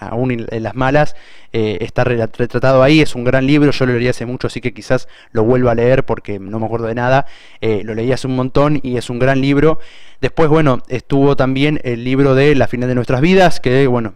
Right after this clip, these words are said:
relata básicamente su travesía hacia el Bernabéu, un viaje que fue decidido a último momento. Y, bueno, luego sacó River para Félix, hablando de el vínculo entre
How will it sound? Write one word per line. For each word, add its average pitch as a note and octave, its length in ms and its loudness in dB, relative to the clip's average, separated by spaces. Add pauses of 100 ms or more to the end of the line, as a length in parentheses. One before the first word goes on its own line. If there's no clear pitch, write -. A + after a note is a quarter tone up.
(100)
relata A#2+ 600 -2
básicamente B2 640 -2 (300)
su C3 340 2
travesía C#3 640 2
hacia B2+ 520 0
el G#2+ 340 -6
Bernabéu, C3+ 680 2 (240)
un A2+ 340 -6
viaje B2+ 300 -2
que A2+ 240 -4
fue B2 420 -2
decidido A#2 400 -6
a - 20 -2
último A#2+ 280 -6
momento. D3+ 520 0 (440)
Y, E3+ 300 0
bueno, D3 360 2 (100)
luego C#3+ 200 2
sacó C#3 480 4
River C#3+ 280 4
para C3+ 180 2
Félix, F#3+ 480 0
hablando B2+ 400 -2
de C3 220 0
el A#2+ 100 -4
vínculo B2 500 -2
entre B2+ 360 -2